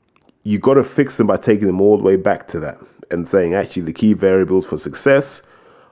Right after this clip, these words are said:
are you throw more punches than your opponent and you having a solid defense so you don't take the punishment you're currently taking." In one, in, in one way, actually, doing the first thing almost mitigates the second.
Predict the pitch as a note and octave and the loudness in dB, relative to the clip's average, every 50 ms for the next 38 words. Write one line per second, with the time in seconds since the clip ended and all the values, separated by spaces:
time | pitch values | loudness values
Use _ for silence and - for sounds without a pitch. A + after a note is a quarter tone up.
0 | _ _ - - F2+ F2+ F2+ F2 F2 E2 - - _ _ - - F#2 G#2+ C3 D#3 | _ _ -6 -2 0 0 2 2 0 -2 -4 -8 _ _ -14 -4 0 2 2 2
1 | C#3 - - C3+ A#2+ A2 A2 A2+ G#2+ G2 - - A#2 A2 G#2 - F#2 F2 F#2+ F#2 | 2 0 0 2 4 4 6 6 4 4 2 0 -2 -2 -2 -4 -4 -4 -2 -2
2 | F#2 F#2 F2+ E2+ - - B2 C3 D3+ G#2 G#2 A#2+ - - _ _ _ _ _ _ | 0 0 -2 -2 -2 -2 -2 -2 0 0 -2 -2 -4 -6 _ _ _ _ _ _
3 | _ _ _ _ _ _ _ _ _ _ _ _ _ _ _ _ _ _ _ _ | _ _ _ _ _ _ _ _ _ _ _ _ _ _ _ _ _ _ _ _
4 | _ - G#2 G2+ G2 G2+ A2 A2+ G2+ F#2+ G#2+ G2+ - G2+ G2 F#2 - - - G3 | _ -2 -2 0 0 0 0 -2 -2 -2 -4 -4 -4 -4 -6 -6 -4 0 0 2
5 | G3 F#3 F3+ - - - - A#2 G#2+ E2 - - F2+ F2 F#2 F#2 G#2 G2 F2+ - | 2 0 -2 -4 -4 -2 0 0 0 -2 -4 -6 -6 -4 -2 0 0 0 0 -2
6 | - - A2 F#2+ E2+ - - - - _ _ _ - E2+ - - A2 G2 G2 F2+ | -2 -2 -2 -2 -4 -6 -14 -20 -20 _ _ _ -6 -6 -4 -2 -2 -2 -2 -2
7 | - F2 D2+ C#2 E2+ - - F2+ E2 C#2 B1 C#2+ - - - - C#2 - - - | -2 -4 -4 -4 -4 -4 -4 -2 -4 -4 -4 -6 -4 -2 -2 -2 -4 -6 -10 -12
8 | - _ _ _ _ _ _ _ _ _ _ _ _ _ _ _ - G2+ G#2 A#2 | -12 _ _ _ _ _ _ _ _ _ _ _ _ _ _ _ -2 0 2 2
9 | D3+ F3+ F#3 - - A#2+ - - - - - - - - - - A#2 G#2 G2 C3+ | 0 0 -2 -6 -8 -8 -8 -8 -10 -12 -14 -14 -14 -10 -4 -2 0 2 2 2
10 | F3 F#3 D#3 A#2+ G#2+ G#2+ B2 C3+ C3+ - - G3 F#3 - - C3 B2+ B2 A2 G2 | 2 4 4 4 4 4 2 0 -2 -4 -6 -6 -6 -6 -2 0 2 2 2 0
11 | - - C3+ D3 C#3+ C#3 - - G#2 G2 F#2+ F#2 - - - _ _ _ _ _ | 0 2 2 2 2 2 0 -2 0 0 0 -2 -4 -8 -12 _ _ _ _ _
12 | _ _ _ - A2 A2 G#2+ F#2 - - A#2 A2+ - G2+ F#2 G#2+ G2 F2+ - D#2+ | _ _ _ -2 0 0 0 -2 -2 0 0 0 0 0 0 0 0 0 -2 -8
13 | D2+ - - - - - - F2 - _ | -10 -6 -4 -4 -4 -4 -8 -14 -14 _